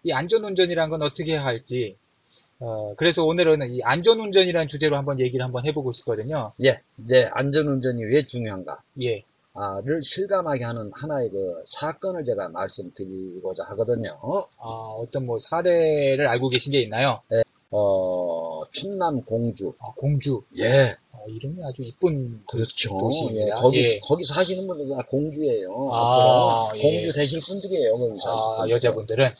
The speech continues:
Speaker 2: 그럼.
Speaker 1: 예,
Speaker 2: 예,
Speaker 1: 예.
Speaker 2: 네. 어, 여기서 매일 출퇴근하면서
Speaker 1: 예.
Speaker 2: 저한테 특강을 받은
Speaker 1: 예.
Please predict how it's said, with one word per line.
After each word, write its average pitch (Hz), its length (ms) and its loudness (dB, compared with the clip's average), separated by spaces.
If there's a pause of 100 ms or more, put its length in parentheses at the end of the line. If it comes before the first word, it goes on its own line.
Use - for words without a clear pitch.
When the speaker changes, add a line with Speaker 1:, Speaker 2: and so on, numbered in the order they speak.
(100)
Speaker 2:
그럼. 139 480 6
Speaker 1:
예, 143 80 4
Speaker 2:
예, 117 400 8
Speaker 1:
예. 110 60 -10
Speaker 2:
네. 120 80 2 (1400)
어, 127 840 8
여기서 165 800 2
매일 156 380 0
출퇴근하면서 135 1200 0
Speaker 1:
예. 120 240 2 (320)
Speaker 2:
저한테 131 500 0
특강을 196 480 -2
받은 104 380 -6 (280)
Speaker 1:
예. 123 300 2